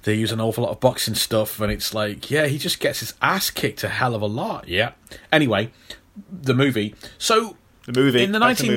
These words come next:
Speaker 1: nineteen sixties, there's, there's this kind of, mm, charming children's fantasy that this
Speaker 2: <laughs>
Speaker 1: young boy teaches himself how to fight by watching his dad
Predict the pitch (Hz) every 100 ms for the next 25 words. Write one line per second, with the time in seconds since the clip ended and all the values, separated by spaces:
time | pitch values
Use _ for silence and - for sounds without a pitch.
0 | 117 120 - 170 - 196 202 - 180 170
1 | - - - - - - 165 165 - -
2 | - 190 190 - _ _ _ _ _ _
3 | _ _ - - _ _ - 127 139 139
4 | 131 123 - - 196 254 208 180 165 123
5 | - 180 143 131 127 - 127 117 110 -
6 | 85 82 - - - 113 - 120 143 131
7 | 143 151 160 151 156 - - 101 101 101
8 | 101 _ _ - - _ - - 202 -
9 | 175 - 160 143 151 135 135 - 98 98
10 | - 104 104 131 156 - 143 127 98 90
11 | 98